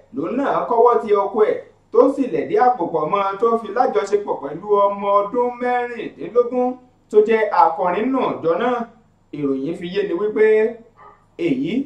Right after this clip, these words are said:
ló wáyé lásìkò tí ọmọbìnrin yìí tó wá sílé ìjọsìn láti wá ṣe ìgbáradì fún orin eléyìí tí wọ́n máa ń ṣe. Alukoro fún iléeṣẹ́ ọlọ́pàá ní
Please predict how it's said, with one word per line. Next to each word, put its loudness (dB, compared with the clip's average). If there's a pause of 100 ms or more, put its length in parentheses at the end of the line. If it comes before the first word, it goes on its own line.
(180)
ló 2
wáyé 6 (580)
lásìkò 0
tí -8
ọmọbìnrin 2
yìí 0
tó 0
wá 4
sílé 0
ìjọsìn -4 (320)
láti 2 (180)
wá 4
ṣe -2
ìgbáradì 2
fún -6
orin 0
eléyìí 6
tí -8
wọ́n -4
máa -4
ń -4
ṣe. -4 (440)
Alukoro -2
fún -4
iléeṣẹ́ -2
ọlọ́pàá 0 (300)
ní -6